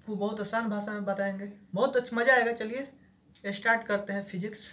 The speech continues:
फिजिक्स स्टार्ट करने से पहले साइंस के बारे में जानते हैं कुछ।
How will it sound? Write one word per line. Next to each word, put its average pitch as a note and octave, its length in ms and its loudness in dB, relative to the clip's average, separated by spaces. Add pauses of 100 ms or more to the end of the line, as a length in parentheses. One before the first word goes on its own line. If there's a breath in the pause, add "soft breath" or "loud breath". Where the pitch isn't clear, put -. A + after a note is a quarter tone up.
(140)
फिजिक्स A3+ 260 -6
स्टार्ट A#3 280 -2
करने A3 180 -4
से A3 80 -6
पहले G#3 440 -2 (320 loud breath)
साइंस C4+ 400 0
के A#3 120 -2
बारे G#3 220 2
में G3+ 120 -2
जानते F#3+ 320 -4
हैं F#3 120 -10
कुछ। - 300 -16